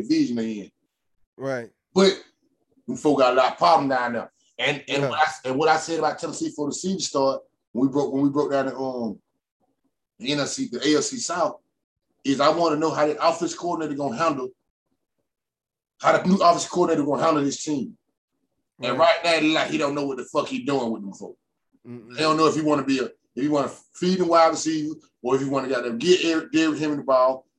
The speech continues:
Speaker 1: He don't know what he, what he wanna do. And I, and what I've been seeing right now, that, that, that what I believe the problem is with them. What I thought it was gonna be for the season start.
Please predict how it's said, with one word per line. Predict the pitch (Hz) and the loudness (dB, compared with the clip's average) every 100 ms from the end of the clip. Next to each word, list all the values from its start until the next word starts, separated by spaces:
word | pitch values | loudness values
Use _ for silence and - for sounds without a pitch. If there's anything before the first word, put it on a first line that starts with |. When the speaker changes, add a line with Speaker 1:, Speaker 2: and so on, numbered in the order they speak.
| - | -8
Speaker 1:
He | 165 | -4
don't | 165 | -2
know | 156 | -2
what | 160 160 | 0 0
he, | |
what | 151 151 | -2 -4
he | 143 | -4
wanna | 139 131 | -6 -4
do. | 147 - - _ _ _ _ _ _ _ _ - | -2 -2 -6 _ _ _ _ _ _ _ _ -8
And | 123 | 0
I, | 131 - | 0 0
and | 120 120 117 | -6 -2 2
what | 151 | 4
I've | 147 | 4
been | 147 | 2
seeing | - 151 143 | 0 -2 0
right | 139 139 | 0 0
now, | 143 | -2
that, | 143 139 | -2 -4
that, | 135 127 | -6 -4
that | 143 | -2
what | 147 | 2
I | 135 | 2
believe | 135 135 | 2 -2
the | 104 | -2
problem | 143 139 131 | -2 0 0
is | 123 | -4
with | 113 | -6
them. | 110 95 _ _ - | -8 -14 _ _ -4
What | 127 | 0
I | 123 | 2
thought | - 139 | 4 2
it | 139 | 2
was | 123 | -2
gonna | 123 | -4
be | 127 | -6
for | 117 120 | -4 -6
the | |
season | 113 131 120 | -6 -6 -6
start. | - 131 104 | -2 0 0